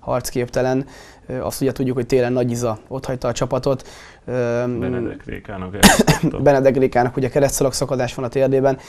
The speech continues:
Speaker 1: és hát, ö, ha az nem lett volna elég, akkor az eddigi gyakorlatilag első számú gólfelelős, hiszen, ö, a házi góllövő listán első helyen álló Kovács Viktóriának izomszakadása van a combjában, ugye?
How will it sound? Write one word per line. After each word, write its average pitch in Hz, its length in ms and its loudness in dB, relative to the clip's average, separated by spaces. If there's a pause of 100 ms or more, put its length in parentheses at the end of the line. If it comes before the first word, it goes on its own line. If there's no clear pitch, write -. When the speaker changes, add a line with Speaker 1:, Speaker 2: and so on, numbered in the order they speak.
(220)
Speaker 1:
és 147 200 2
hát, 127 220 0
ö, 143 120 2
ha 139 100 4
az 139 100 4
nem 143 120 2
lett 120 140 0
volna 127 200 -4
elég, 139 220 6 (220)
akkor 127 240 -6
az 127 80 -2
eddigi 127 480 2 (260)
gyakorlatilag 139 380 4
első 113 200 4
számú 117 300 -2
gólfelelős, 117 540 -2
hiszen, 120 320 -4
ö, 120 320 -6
a - 60 -10
házi 120 240 -2
góllövő 120 360 0
listán 123 300 -4
első 113 260 -4
helyen 110 180 -4
álló 113 280 -4
Kovács 107 300 -4
Viktóriának 113 540 -6
izomszakadása 107 680 -6
van 110 100 -6
a 110 40 -8
combjában, 120 520 -4
ugye? 131 260 0